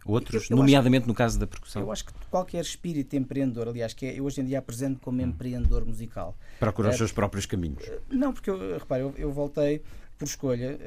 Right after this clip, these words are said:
Speaker 2: a Portugal em dois mil e três, ahm, e eu dar-me conta, ahm, de uma série de lacunas que existem, aliás, e seria muitíssimo importante,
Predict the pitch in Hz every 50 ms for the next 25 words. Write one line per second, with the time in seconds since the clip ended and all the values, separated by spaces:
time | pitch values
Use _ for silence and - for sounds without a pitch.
0 | - 123 123 120 - - 120 123 120 117 117 113 120 117 120 120 120 120 117 -
1 | 117 107 104 110 156 - - - - - - - - - - - - - - -
2 | 123 123 123 120 120 123 123 123 123 123 127 127 107 - - - - - 131 127
3 | 123 123 127 131 127 123 123 123 120 117 117 117 117 - 117 120 117 117 117 113
4 | 139 131 127 127 123 120 - - - 131 127 123 117 113 - - 113 110 117 131
5 | - - - - - - - - - - - - - - - - 113 113 113 110
6 | 104 92 90 - - - 117 - - - - - - - - - - - - -
7 | - - - - - - 76 71 - - - - - - - - - - - -
8 | - - - - - - - - - - - - - 151 127 131 131 - 151 143
9 | 135 120 127 127 123 120 - 127 123 117 117 117 - - 127 113 123 120 - -
10 | 117 120 123 120 110 107 104 - 113 110 - - 117 113 110 110 - - - 110
11 | 110 - 127 120 120 113 113 110 - - - 123 110 101 -